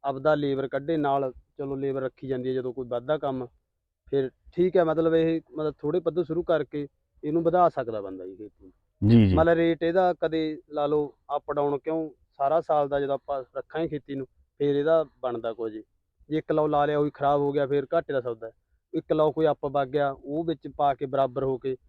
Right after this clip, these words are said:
Speaker 1: ਮਤਲਬ ਕਣਕ ਝੋਨੇ ਨੂੰ ਹੀ ਬਿਹਤਰ ਹੈ ਜੀ।
Speaker 2: ਜੀ, ਜੀ, ਜੀ।
Speaker 1: ਹਾਂ,
Speaker 2: ਕਿ
Speaker 1: ਸਾਰਾ
Speaker 2: ਭਵਿੱਖ ਹੈਗਾ ਜੇ ਬੰਦਾ
Speaker 1: ਹਾਂ,
Speaker 2: ਮਿਹਨਤ ਕਰੇ
Speaker 1: ਭਵਿੱਖ
Speaker 2: ਇਹਦਾ ਜੀ।
Speaker 1: ਮਤਲਬ ਇਹ ਛੱਡੇ ਨਾ ਇਹਨੂੰ ਲਗਾਤਾਰ ਕਰਦਾ ਜਿਹੜਾ ਖੇਤੀ ਦੀ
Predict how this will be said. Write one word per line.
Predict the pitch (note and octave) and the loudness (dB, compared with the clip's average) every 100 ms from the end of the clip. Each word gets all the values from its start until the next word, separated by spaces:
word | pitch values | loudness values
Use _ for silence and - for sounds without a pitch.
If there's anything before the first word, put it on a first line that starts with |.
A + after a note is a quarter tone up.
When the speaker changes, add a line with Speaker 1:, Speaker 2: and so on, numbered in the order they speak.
| _ - D3+ | _ -8 0
Speaker 1:
ਮਤਲਬ | D#3 - | 0 0
ਕਣਕ | D#3+ D#3 E3 | -2 -2 0
ਝੋਨੇ | F#3+ F#3 | 2 2
ਨੂੰ | F3 D#3+ | 2 2
ਹੀ | |
ਬਿਹਤਰ | D3+ C#3+ F3 | -2 0 -2
ਹੈ | G#2+ | -2
ਜੀ। | E2 _ _ - | -6 _ _ 4
Speaker 2:
ਜੀ, | G#2+ A#2 | 10 10
ਜੀ, | F#2+ F2 | 8 4
ਜੀ। | D#2+ D2+ - | 2 -2 -4
Speaker 1:
ਹਾਂ, | A2+ | 0
Speaker 2:
ਕਿ | - E3 | 8 12
Speaker 1:
ਸਾਰਾ | F#3 | 12
Speaker 2:
ਭਵਿੱਖ | F3+ F3+ D3 | 12 12 12
ਹੈਗਾ | C#3 E3+ D3+ | 12 12 12
ਜੇ | C#3 | 12
ਬੰਦਾ | C3 B2+ | 12 10
Speaker 1:
ਹਾਂ, | |
Speaker 2:
ਮਿਹਨਤ | B2 C3+ C#3+ | 12 10 10
ਕਰੇ | C3 | 10
Speaker 1:
ਭਵਿੱਖ | A#2 | 10
Speaker 2:
ਇਹਦਾ | A2+ G#2+ | 8 4
ਜੀ। | E3 | 0
Speaker 1:
ਮਤਲਬ | E3+ E3+ E3+ | -4 -2 -2
ਇਹ | F3 | -2
ਛੱਡੇ | F#3 F3 D3+ F#3+ | 0 -2 4 4
ਨਾ | F3 | 4
ਇਹਨੂੰ | D#3 F#3+ | 2 2
ਲਗਾਤਾਰ | E3+ D#3 - D3+ | 4 2 2 -4
ਕਰਦਾ | D3+ D3 D3 | -2 -6 -4
ਜਿਹੜਾ | D#3+ | -6
ਖੇਤੀ | E3 D3+ D3+ | -6 -10 -10
ਦੀ | D3 | -12